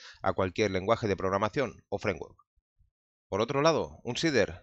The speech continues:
es una clase normalmente que nos permite insertar datos en nuestra base de datos. Im-, imagínate, quieres insertar diez usuarios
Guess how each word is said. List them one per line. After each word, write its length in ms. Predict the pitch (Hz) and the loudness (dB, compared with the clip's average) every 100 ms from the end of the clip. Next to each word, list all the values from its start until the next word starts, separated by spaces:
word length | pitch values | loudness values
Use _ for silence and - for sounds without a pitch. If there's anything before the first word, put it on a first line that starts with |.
| - | -4
es 240 | 101 95 98 | 0 0 -2
una 160 | 90 | 0
clase 320 | 147 170 113 | 4 4 2
normalmente 640 | 92 92 104 156 175 87 71 | 0 0 0 0 -2 -4 -2
que 120 | 104 | -4
nos 120 | 107 | 0
permite 340 | 117 135 160 110 | 0 0 0 0
insertar 500 | - 101 - 104 98 | 0 -2 4 4 4
datos 400 | 160 110 90 - | 0 0 -6 -6
en 160 | 101 | -6
nuestra 280 | 113 110 98 | -4 -4 2
base 220 | 113 - | 2 2
de 40 | 87 | 0
datos. 380 | 73 60 - _ _ | 0 -8 -16 _ _
Im-, 160 | 104 101 - | -6 -6 -2
imagínate, 600 | 104 - 117 - 62 _ _ _ _ | -2 2 2 2 -4 _ _ _ _
quieres 280 | 117 110 113 | 2 2 0
insertar 600 | 113 98 135 120 - - - | -2 4 6 6 4 -14 -2
diez 180 | 110 120 | 0 0
usuarios 600 | 110 110 113 95 82 | 2 4 4 2 -4